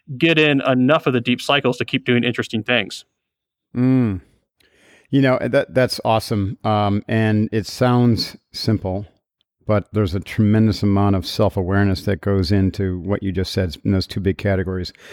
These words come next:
Speaker 2: You know, saying no in service to that bigger yes, right there, right?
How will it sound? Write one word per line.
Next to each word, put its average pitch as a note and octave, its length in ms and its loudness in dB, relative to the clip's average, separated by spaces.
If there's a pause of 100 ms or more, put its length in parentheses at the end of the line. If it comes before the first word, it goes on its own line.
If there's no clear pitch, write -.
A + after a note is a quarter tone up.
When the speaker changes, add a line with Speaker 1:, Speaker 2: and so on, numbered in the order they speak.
(280)
Speaker 2:
You B2 100 2
know, A#2 140 2
saying B2+ 380 4
no A#2+ 420 4
in G#2+ 140 0
service G#2+ 340 2
to - 100 -6
that G2 180 0
bigger G2 260 2
yes, G2 420 -2 (460)
right C3 220 2
there, G2+ 400 2
right? G2+ 320 0